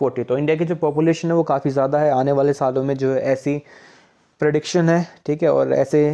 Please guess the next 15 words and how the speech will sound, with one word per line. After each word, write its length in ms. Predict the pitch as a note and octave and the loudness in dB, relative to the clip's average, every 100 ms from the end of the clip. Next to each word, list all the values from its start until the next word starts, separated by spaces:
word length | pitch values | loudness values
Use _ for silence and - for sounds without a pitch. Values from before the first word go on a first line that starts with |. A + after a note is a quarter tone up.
| D#3 | -2
जो 140 | D3 C#3+ | 0 2
है 140 | C#3+ | 2
अगर 180 | C#3 C3+ | 2 0
हम 220 | C3+ C3+ B2 - - | -2 -6 -12 -20 -20
प्रेडिक्ट 320 | - C#3+ C#3 | -8 -4 -2
करने 200 | - C#3+ | -2 -2
की 40 | C#3+ | -2
कोशिश 300 | C#3 C3+ C#3 | -2 -4 -2
करें 240 | C#3 C3+ | -2 0
या 80 | C3+ | -2
कैलकुलेट 420 | C3+ C3+ C#3 D3+ | 0 -2 0 -2
करने 220 | D3+ C#3 C#3 | -2 -2 -2
की 40 | |
कोशिश 260 | C3 C3+ - | -4 -6 -6
करें 240 | B2+ C#3+ | -4 -4